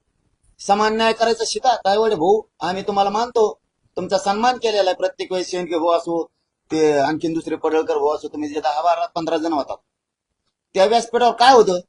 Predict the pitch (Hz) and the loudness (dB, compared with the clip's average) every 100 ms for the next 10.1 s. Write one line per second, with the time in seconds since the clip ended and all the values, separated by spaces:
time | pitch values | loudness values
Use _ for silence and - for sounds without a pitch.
0 | _ _ - 170 202 156 165 190 202 196 | _ _ -2 2 2 2 2 2 4 4
1 | 175 - 196 208 - _ _ _ _ _ | 4 4 4 4 -2 _ _ _ _ _
2 | _ _ _ _ _ _ _ _ _ _ | _ _ _ _ _ _ _ _ _ _
3 | _ _ _ _ _ _ _ - 233 247 | _ _ _ _ _ _ _ -2 2 6
4 | 285 202 113 98 _ _ _ _ _ _ | 8 6 4 -6 _ _ _ _ _ _
5 | _ _ _ _ _ _ _ _ _ _ | _ _ _ _ _ _ _ _ _ _
6 | _ - 170 226 190 233 254 254 269 269 | _ 0 4 6 4 2 4 4 4 2
7 | 214 214 294 226 226 240 - 233 233 226 | 2 4 2 6 6 6 0 0 2 2
8 | 254 269 214 233 220 254 202 208 240 226 | 4 2 2 0 2 2 2 -2 -4 0
9 | 196 233 285 294 214 180 156 151 139 135 | 4 4 0 -6 -10 -8 -8 -4 -6 -6
10 | - | -12